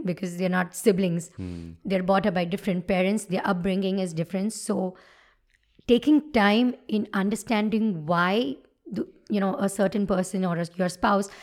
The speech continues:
Speaker 1: reacts in a certain way or why you react in a certain way, what are trigger points,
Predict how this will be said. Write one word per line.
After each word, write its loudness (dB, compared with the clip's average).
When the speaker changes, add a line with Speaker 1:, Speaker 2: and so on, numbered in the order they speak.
Speaker 1:
reacts 2
in 2
a 0
certain 0
way 0
or 0
why 2
you 4
react 2
in -2
a 0
certain -6
way, -2
what 2
are 2
trigger 2
points, -2